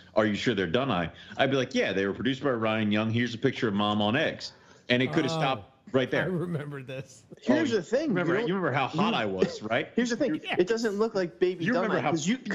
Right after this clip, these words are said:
Speaker 3: that
Speaker 1: furious I
Speaker 3: person never
Speaker 1: was.
Speaker 3: saw baby Dunai.
Speaker 1: Yeah, well, congratulations, 'cause they haven't been bred that often.
Speaker 3: That's
Speaker 1: So
Speaker 3: what I
Speaker 1: it's
Speaker 3: mean.
Speaker 1: <laughs> yeah.
Speaker 2: Yeah.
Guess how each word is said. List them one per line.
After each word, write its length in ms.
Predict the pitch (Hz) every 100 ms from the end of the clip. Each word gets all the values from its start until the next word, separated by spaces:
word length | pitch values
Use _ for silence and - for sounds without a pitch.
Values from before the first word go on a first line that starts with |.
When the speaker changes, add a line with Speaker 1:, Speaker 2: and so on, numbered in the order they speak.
| 220
Speaker 3:
that 140 | 190 143
Speaker 1:
furious 40 |
I 20 | 214 202
Speaker 3:
person 100 | 110
never 140 | 196
Speaker 1:
was. 100 | 190 -
Speaker 3:
saw 280 | 220 240
baby 340 | 214 143 110 104
Dunai. 480 | 101 95 87 76 73 _ -
Speaker 1:
Yeah, 140 | 381
well, 180 | 269 247 -
congratulations, 1500 | 294 220 262 262 254 - - 285 285 277 294 381 381 208
'cause 160 | - 214
they 120 | 240
haven't 140 | 294 226
been 180 | 247
bred 300 | 175 330 440 294
that 140 | 214
often. 440 | 185 170 - 127 - - 180
Speaker 3:
That's 200 | 170 220
Speaker 1:
So 80 | 269
Speaker 3:
what 100 | 226
I 60 | 196
Speaker 1:
it's 80 | 311
Speaker 3:
mean. 600 | 165 107 - - 190 -
Speaker 1:
<laughs> 60 |
yeah. 180 | 196 120
Speaker 2:
Yeah. 200 | 120 107